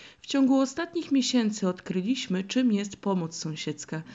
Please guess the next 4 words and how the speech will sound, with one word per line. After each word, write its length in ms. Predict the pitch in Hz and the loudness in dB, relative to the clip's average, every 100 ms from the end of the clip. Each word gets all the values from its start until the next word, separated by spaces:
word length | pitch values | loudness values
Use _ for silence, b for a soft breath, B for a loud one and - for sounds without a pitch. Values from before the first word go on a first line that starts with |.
| B B 170 | B B -4
Zaczęliśmy 560 | 190 196 185 185 180 | -2 0 -2 0 -2
doceniać 600 | 165 180 202 190 214 214 | 2 0 2 2 2 0
również 380 | 190 185 175 160 | 0 2 0 2
wartość 600 | 160 160 - 208 196 | 0 0 -2 -4 -4